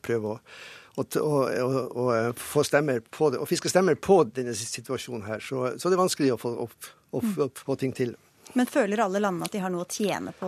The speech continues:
Speaker 2: å samarbeide med hverandre da, tror du?
Speaker 1: Ja, alle roper jo på felleseuropeiske løsninger, så alle peker jo til E U og til de institusjonene som er på plass, at de må få, de må gjøre noe. Og så på andre siden så boykotter de det som E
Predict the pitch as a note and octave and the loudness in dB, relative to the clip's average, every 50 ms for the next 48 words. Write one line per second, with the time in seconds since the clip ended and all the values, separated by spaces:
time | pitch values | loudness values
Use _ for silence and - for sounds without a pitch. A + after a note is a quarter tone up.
0 | F#3 G3 G3 - - G3 E3 E3 E3 E3 E3+ E3 E3+ F#3 F3 E3+ E3 E3+ F3+ F3+ | -4 -4 -4 -4 -6 -6 -4 -4 -6 -4 -4 -6 -6 -6 -8 -8 -6 -6 -4 -4
1 | E3 D#3 D3+ D3 D#3+ F3+ G3+ G#3+ A3 - C#4 C#4+ G#4 - _ _ _ - - - | -4 -6 -6 -8 -8 -6 -6 -6 -6 -6 -8 -8 -8 -12 _ _ _ -14 -12 -12
2 | - - - - - F3+ - - G#3 B3 B3+ B3+ G3+ E3+ E3+ - - E3 D3 C#3 | -14 -18 -4 0 0 2 4 4 4 6 8 8 8 8 6 6 4 4 4 4
3 | A2 - C#3 B2 - D3+ D#3 D#3 D3+ - F3 E3 D#3 C3+ - D#3 C3+ - - C3+ | 4 0 -2 -2 0 0 0 0 0 0 0 -2 -2 0 2 2 2 2 0 2
4 | B2+ D3+ F#3 F3 - E3 C3 A#2 F#2+ - - - A2+ B2+ E3 E3 C3 - D3 D#3+ | 2 4 4 4 2 2 2 2 2 0 -2 -2 -2 -2 -2 -2 0 0 0 2
5 | - C#3+ C3 A#2+ A2+ - - D3+ C3+ G#2+ B2+ D#3 E3 D#3 C3+ G#2+ F2+ - B2 A#2+ | 2 2 2 2 0 0 0 0 2 4 4 4 6 6 4 2 2 -2 -4 -6
6 | - - - C#3+ B2+ B2 C3 C3 B2 - C#3 A#2+ D3+ E3 C#3 A#2+ - C3 C3+ C3+ | -2 0 0 0 2 2 2 0 0 0 0 0 0 2 2 2 2 0 0 0
7 | B2+ - - - G#3 G3+ - - A2+ - - B2 B2 A#2 A2 G2 - B2+ B2 A2+ | -2 -2 2 4 4 4 4 0 -2 -2 0 0 0 0 -2 -2 0 0 0 0
8 | A2 A#2 B2+ B2+ C3 C3 B2+ D3 F#3+ G#3+ E3+ - C3+ B2 - B2+ B2 - B2 - | -2 -2 -2 0 2 2 2 2 2 2 0 0 -2 -2 -2 -2 -4 -4 -2 -2
9 | C#3+ - D#3+ D#3+ - - C#3+ C3 B2 G#2+ - B2+ B2+ B2+ C3+ B2+ D#3 D#3 D3 - | 0 0 0 0 2 4 6 6 6 4 2 0 0 0 2 4 4 4 4 2
10 | B2+ A#2+ - G#2 G#2 G#2 F2+ G#2 A#2+ A#2+ A2+ - - A2 A2 | -2 -2 -2 -4 -4 -4 -2 0 0 2 2 0 0 0 0